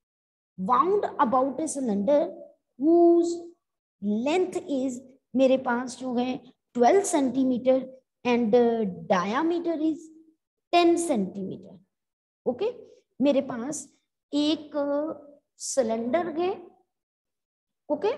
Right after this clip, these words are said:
इसकी हाइट मुझे दी हुई है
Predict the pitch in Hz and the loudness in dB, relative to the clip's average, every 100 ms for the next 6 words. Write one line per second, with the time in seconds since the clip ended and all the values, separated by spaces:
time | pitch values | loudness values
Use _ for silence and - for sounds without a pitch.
0 | - - _ _ _ _ _ - 330 - | -6 -20 _ _ _ _ _ -6 -6 2
1 | 480 523 214 226 277 392 381 339 330 339 | 2 2 -2 0 2 2 0 -4 -4 -4
2 | 339 269 277 277 285 277 277 285 - | -4 -4 -4 -4 -6 -4 -4 -4 -12